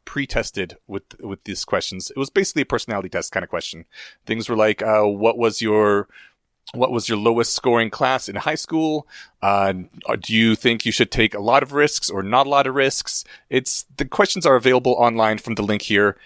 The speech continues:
I, I, it's a weird personality test, and it was designed with the specific intention of eliminating white men before they got to the A T S A T,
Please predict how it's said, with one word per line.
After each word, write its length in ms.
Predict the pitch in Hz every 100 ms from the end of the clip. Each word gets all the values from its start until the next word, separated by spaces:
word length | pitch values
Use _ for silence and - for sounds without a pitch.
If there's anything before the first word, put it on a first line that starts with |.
| _ -
I, 40 |
I, 400 | - 165 - - - _ -
it's 220 | - -
a 80 | 175
weird 240 | 165 175
personality 440 | - 160 156 123 117
test, 380 | 110 92 - - -
and 420 | 120 117 113 113 -
it 240 | 131 135 - -
was 280 | 120 120 -
designed 440 | 113 139 139 135 -
with 180 | 127 185
the 80 | 226
specific 420 | - 170 170 160
intention 480 | 160 143 123 117 104 -
of 260 | 113 104 - _ -
eliminating 720 | 120 117 147 135 123 120 113 117 _ _
white 200 | - 123
men 220 | 113 107 98
before 340 | 107 117 113
they 200 | 110 110
got 240 | 107 110
to 140 | - 104
the 280 | 107 104 107
A 140 | 113
T 220 | - 104
S 160 | 98 -
A 80 | 95
T, 320 | - 95